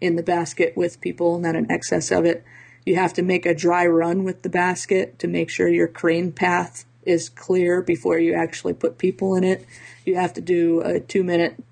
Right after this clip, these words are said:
orientation, um, before people ride it to tell 'em what they need to know to safely ride it. Um, you know, and whenever you're lifting people with the crane, you have to have an anti-two block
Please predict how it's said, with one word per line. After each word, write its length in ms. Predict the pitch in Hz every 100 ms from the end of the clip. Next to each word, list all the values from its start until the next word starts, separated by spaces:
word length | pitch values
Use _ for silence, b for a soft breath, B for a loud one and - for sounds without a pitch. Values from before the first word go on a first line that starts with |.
| -
orientation, 960 | 175 170 170 160 180 170 - 180 185 - b b b
um, 340 | 170 165 160 147 -
before 340 | 180 - -
people 340 | 160 190 170 165
ride 320 | 170 165 165
it 200 | 175 -
to 140 | 180
tell 260 | 170 165 170
'em 180 | 165 170
what 200 | 175 165
they 100 | 170
need 220 | 170 160
to 60 |
know 220 | 175 170 165
to 100 | 160
safely 460 | 175 165 - 180
ride 300 | 175 170 170
it. 280 | 170 - - B B B B B
Um, 460 | 170 160 165 165 - _ _ _ _ _ _ -
you 100 | 185
know, 140 | 170
and 420 | 175 175 185 233
whenever 360 | 226 185 185 185
you're 200 | 202 185
lifting 400 | 95 - - 170
people 340 | - 190 180
with 140 | 175 170
the 100 | 175
crane, 600 | - 220 247 175 180 220
you 160 | 185 170
have 160 | 175 -
to 80 | 160
have 340 | 180 87 90
an 160 | 85 -
anti-two 640 | 90 170 90 85 - 269
block 420 | 240 87 82 -